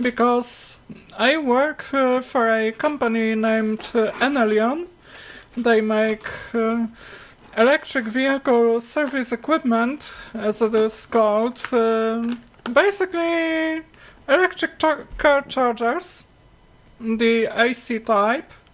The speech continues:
and I'm working on a research and development project, designing P C Bs,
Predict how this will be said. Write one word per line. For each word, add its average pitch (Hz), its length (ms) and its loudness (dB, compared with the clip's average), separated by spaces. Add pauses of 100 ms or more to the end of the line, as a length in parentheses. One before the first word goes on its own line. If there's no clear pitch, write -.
(640)
and 226 240 0
I'm 214 220 2
working 220 460 0
on 208 160 0
a 208 260 2
research 233 640 0
and 233 240 0
development 220 840 -2
project, 240 840 -2 (1200)
designing 311 600 0
P 311 120 -2
C - 180 -4
Bs, 247 680 -2